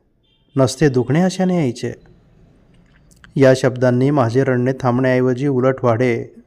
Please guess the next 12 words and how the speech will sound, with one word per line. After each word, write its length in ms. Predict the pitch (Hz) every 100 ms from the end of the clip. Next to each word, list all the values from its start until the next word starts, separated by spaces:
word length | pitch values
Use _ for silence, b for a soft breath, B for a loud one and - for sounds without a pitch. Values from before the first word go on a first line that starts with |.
| _ _ _ _ _ _ -
मात्र 300 | 123 123 127
मामी 320 | 117 113 143
शक्य 340 | - 120 - 123
तेवढी 300 | 123 117 120
माझी 280 | 113 117
काळजी 340 | 120 117 113 120
घेई. 320 | 113 113 120 - _ _ _ _ _ _ _ _ _ - _ -
माझे 300 | 135 123 131
कपडे 380 | 131 117 135 135
रोजच्या 440 | 123 117 - 127
रोज 200 | 127 120
बदली. 460 | 123 117 123 120